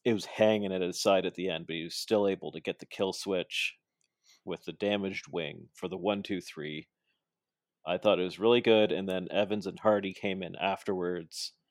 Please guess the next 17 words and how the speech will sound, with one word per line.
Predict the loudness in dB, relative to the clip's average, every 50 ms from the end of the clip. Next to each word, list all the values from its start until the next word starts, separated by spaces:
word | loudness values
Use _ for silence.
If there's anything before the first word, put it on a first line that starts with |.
| _ _ _ _ _ _ _ _ _ _ -8
Um, | -8 -8 -8 -8 -12 -16 _ _ _ _
he | -4 -2
was | 4 6
able | 6 8 8 6 4
to | 2 0
beat | 0 0 0 2 4
off | 4 4 2 2 -2 -8 -12 2 6
Evans, | 8 8 10 10 8 6 6 2 -2 -4
but | 0 2 2 2 2 0 -2 _ _
Hardy | -4 2 2 2 4 2 0
hit | 2 2 2 2
him | 2 -2
with | -4 -6
the | -8 -8
Twist | -6 -6 -6 -6 -6 -12
of | -16
Fate, | -2 4 6 6 6 6 2 -4